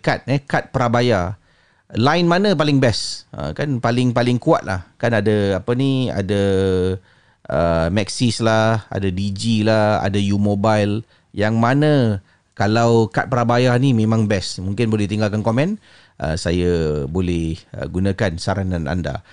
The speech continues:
Okey, kembali kepada kisah Arah. Jadi bila akhirnya dia ada, ah, dah boleh pergi rumah teman dia untuk temankan kawan dia lah. Ah, kawan dia yang saya gunakan nama samaran dengan namanya Siti. Jadi Arah pergi ke rumah Siti.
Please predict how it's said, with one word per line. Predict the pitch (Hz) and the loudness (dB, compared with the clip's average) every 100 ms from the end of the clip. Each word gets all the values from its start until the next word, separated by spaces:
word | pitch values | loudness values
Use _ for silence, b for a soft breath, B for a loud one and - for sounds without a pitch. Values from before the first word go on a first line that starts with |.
| B B | B B
Okey, | 139 196 - | 0 0 2
kembali | 139 175 247 220 | 2 4 2 2
kepada | 208 | 2
kisah | 185 180 175 | 2 0 0
Arah. | 147 143 - - b b b b _ _ | 0 0 -2 -8 b b b b _ _
Jadi | 139 220 | -2 0
bila | 226 220 196 | 4 6 4
akhirnya | 156 - - 294 233 147 131 190 190 | 0 -2 0 4 4 4 2 0 -2
dia | 123 175 | 2 2
ada, | - 160 165 156 147 139 - | 2 2 4 6 6 4 2
ah, | 127 127 123 117 113 101 78 - - | 2 4 4 4 2 0 -4 -6 -2
dah | 123 | 0
boleh | 131 156 143 | 2 0 0
pergi | 143 135 143 | 0 0 2
rumah | 139 131 | 4 2
teman | 127 127 120 | 2 2 2
dia | 104 127 196 | 2 2 2
untuk | 131 127 | 0 0
temankan | 135 135 139 135 | 2 2 2 0
kawan | 131 127 131 | 2 4 4
dia | 127 127 | 4 2
lah. | 151 - - | 0 -4 -4
Ah, | 104 107 | -2 0
kawan | 120 117 127 127 | 2 2 4 2
dia | 139 156 | 4 4
yang | 139 120 | 4 2
saya | 123 | 0
gunakan | 113 120 120 117 | 2 2 2 2
nama | 117 | 2
samaran | 117 113 117 151 202 214 B B B | 2 0 2 2 2 -2 B B B
dengan | - 101 113 | -4 0 2
namanya | 117 123 | 4 2
Siti. | - 127 107 80 - | 0 -4 -6 -6 -6
Jadi | 98 123 | -2 -2
Arah | - 123 139 | 0 0 0
pergi | 120 123 123 | 0 -2 0
ke | |
rumah | 120 120 | 2 2
Siti. | 113 117 160 196 | 2 -2 -2 -2